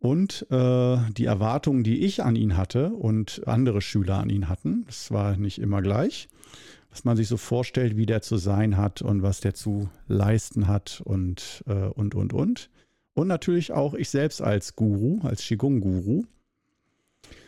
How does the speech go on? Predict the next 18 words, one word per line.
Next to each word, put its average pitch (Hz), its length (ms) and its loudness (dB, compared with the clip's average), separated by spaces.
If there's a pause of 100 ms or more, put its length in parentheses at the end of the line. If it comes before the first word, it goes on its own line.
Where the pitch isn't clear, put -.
(200)
Und, 123 540 0
ähm, 120 640 4 (240)
was 123 340 0
du 240 240 2
oder 107 320 2
eventuell 135 340 2
auch - 100 0
meine 131 220 2
Schüler, 170 400 2
was 104 180 0 (120)
ich 117 100 -6
so 135 120 0
mitgekriegt - 560 -2
habe, 101 120 -2
was 107 160 0
die - 140 -2
so, 107 280 0 (280)
äh, 104 380 2